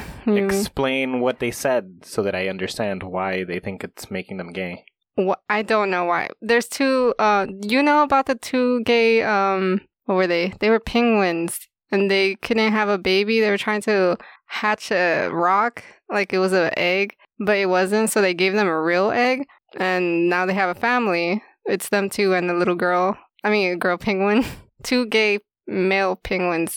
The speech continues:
Speaker 1: and a baby, um, female penguin, and someone wrote a kid's book about it so that kids could have that book about their story. And they're like, they're trying to make it gay, I guess, normal for their kids or something. I don't know.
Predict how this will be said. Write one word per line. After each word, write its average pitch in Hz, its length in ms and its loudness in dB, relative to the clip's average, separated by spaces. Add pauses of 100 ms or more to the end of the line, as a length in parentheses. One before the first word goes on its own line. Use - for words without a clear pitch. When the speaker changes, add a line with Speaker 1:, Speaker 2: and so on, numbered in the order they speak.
(120)
Speaker 1:
and 170 180 -2
a 160 220 -4 (320)
baby, 185 560 0 (280)
um, 180 500 -2 (200)
female 185 360 0
penguin, 180 540 0
and 180 280 -2
someone 220 260 2
wrote 208 220 2
a 175 240 2
kid's 240 280 -2
book 170 280 -2
about 170 360 0
it 170 220 -2 (260)
so 196 220 0
that 175 220 0
kids 196 300 -2
could 175 460 -2 (240)
have 220 260 -4
that 190 200 -2
book 254 240 0
about 185 320 0
their 190 140 0
story. 190 500 0 (300)
And 180 420 0
they're 175 140 2
like, 175 260 -2
they're 180 360 0
trying 185 400 -4
to 180 500 0 (380)
make 196 400 0
it 190 120 -2 (100)
gay, 185 380 0
I 185 100 -2
guess, 180 220 -2
normal 208 680 2 (320)
for 220 180 0
their 220 160 2
kids 247 320 -2
or 262 60 0
something. 262 260 0
I 233 60 0
don't 254 160 2
know. 175 280 0